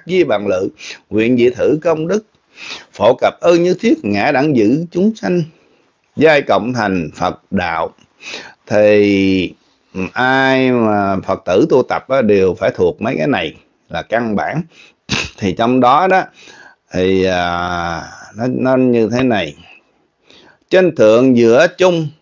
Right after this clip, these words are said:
dưới, hạ, mỗi cấp lại chia làm ba bậc: cao, thượng, vừa, trung, thấp, hạ như sau. Số một,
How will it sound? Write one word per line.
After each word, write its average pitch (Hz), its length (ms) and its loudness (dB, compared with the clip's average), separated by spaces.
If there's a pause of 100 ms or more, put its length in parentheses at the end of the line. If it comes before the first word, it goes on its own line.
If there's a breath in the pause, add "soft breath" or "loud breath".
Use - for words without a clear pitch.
(200)
dưới, - 180 4 (140)
hạ, 95 400 -4 (760 loud breath)
mỗi 110 240 4
cấp 208 280 -2
lại 110 140 4
chia 185 240 0
làm 110 380 2
ba 160 220 4
bậc: 101 380 -2
cao, 147 420 2
thượng, 101 440 0 (340)
vừa, 104 260 2
trung, 151 420 -2 (120)
thấp, 170 160 -6 (520 soft breath)
hạ 95 360 -2
như 131 200 2
sau. 135 380 -2 (520 soft breath)
Số 175 80 -2
một, 104 380 0